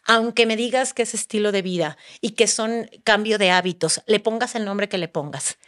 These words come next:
el noventa y cinco recupera el peso perdido en un periodo de entre dos y cinco años. Y dos terceras partes de estas suben más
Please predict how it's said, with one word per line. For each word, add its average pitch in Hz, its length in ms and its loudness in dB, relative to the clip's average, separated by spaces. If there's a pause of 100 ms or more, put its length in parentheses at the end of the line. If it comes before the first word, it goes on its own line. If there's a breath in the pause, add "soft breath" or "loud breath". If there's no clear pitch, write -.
(180 soft breath)
el 262 260 4
noventa 220 360 0
y 202 60 0
cinco 269 420 -2
recupera 202 560 0
el 202 80 -6
peso 202 280 -6
perdido 190 380 -4
en 208 100 -4
un 196 80 -8
periodo 185 320 -4
de 175 80 -2
entre 160 220 -6
dos 160 180 -6
y 165 40 -10
cinco - 320 -8
años. - 340 -16 (1600)
Y 269 140 0
dos 254 300 4
terceras 185 480 0
partes 320 480 4
de 359 100 4
estas - 280 0
suben 214 420 -2
más 302 460 -2